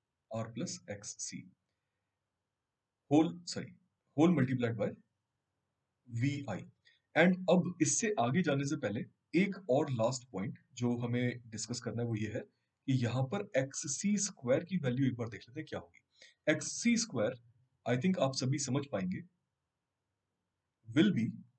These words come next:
equal to iota square divided by omega square c square and iot-, iota square is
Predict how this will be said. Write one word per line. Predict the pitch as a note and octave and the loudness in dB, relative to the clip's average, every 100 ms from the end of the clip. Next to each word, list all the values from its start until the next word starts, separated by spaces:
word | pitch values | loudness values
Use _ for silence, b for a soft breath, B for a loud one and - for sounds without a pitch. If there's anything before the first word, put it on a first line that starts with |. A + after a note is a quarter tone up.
| _ - | _ -4
equal | C#3+ C#3 G3+ F3 | -4 -2 0 0
to | A2+ - - _ _ _ _ | -2 -6 -10 _ _ _ _
iota | A#2 B2 C#3+ C#3+ F#3+ | 2 4 2 2 -2
square | - A#2 G2 - - - G#2+ | -2 -2 -4 -4 -12 -18 -8
divided | A2 G#2+ B2+ B2 | -4 -2 0 -2
by | F2+ - - _ _ _ _ _ _ _ _ _ _ _ _ _ B2 | -2 -6 -12 _ _ _ _ _ _ _ _ _ _ _ _ _ -2
omega | B2 B2+ C#3 | 2 4 2
square | - C3 B2+ | 2 0 0
c | - G2 | 0 -6
square | - E3+ F3 | -4 -2 0
and | C#3+ A#2 | 0 0
iot-, | A#2+ B2 - A#2 | -2 -2 -2 2
iota | A2+ B2+ D3+ | 2 2 0
square | - C3+ | -2 -2
is | C3+ | 0